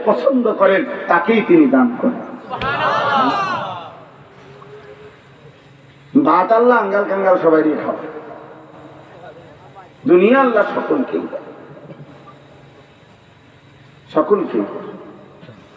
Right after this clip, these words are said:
অতএব সবার এটা ভাবা উচিত, বুঝা উচিত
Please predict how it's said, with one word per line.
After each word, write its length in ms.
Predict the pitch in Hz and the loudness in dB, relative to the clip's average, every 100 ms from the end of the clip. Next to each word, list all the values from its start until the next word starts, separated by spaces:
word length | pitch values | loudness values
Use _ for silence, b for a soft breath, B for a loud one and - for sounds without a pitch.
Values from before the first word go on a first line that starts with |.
| - - - | -20 -18 -4
অতএব 380 | - - 539 554 494 554 539 554 554 - - - - - - - - - - - - - - - - - - | 0 4 6 4 0 -4 -6 -8 -8 -12 -18 -20 -20 -20 -20 -20 -20 -20 -20 -20 -20 -20 -20 -20 -20 -20 -16
সবার 480 | - - 320 339 294 | -6 2 4 4 2
এটা 200 | 233 208 | 2 0
ভাবা 220 | 175 180 | 0 0
উচিত, 320 | 170 - - | 0 2 0
বুঝা 320 | 127 170 160 | 4 0 2
উচিত 300 | 143 - - | 0 0 -4